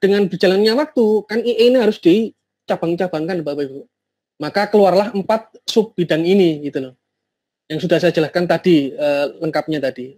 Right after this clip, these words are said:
Ada searching, reasoning, planning, learning. Nah, posisi machine learning, ya, posisi learning itu ada di sub. Nah,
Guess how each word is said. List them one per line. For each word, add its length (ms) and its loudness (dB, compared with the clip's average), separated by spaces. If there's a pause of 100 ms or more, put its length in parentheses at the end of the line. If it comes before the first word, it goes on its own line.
Ada 160 -6
searching, 480 2
reasoning, 480 2
planning, 320 4
learning. 320 -2
Nah, 160 -6 (480)
posisi 480 4
machine 240 6
learning, 640 4
ya, 160 -4
posisi 400 0
learning 640 2
itu 240 2
ada 240 -2
di 320 0 (640)
sub. 320 0 (560)
Nah, 320 -12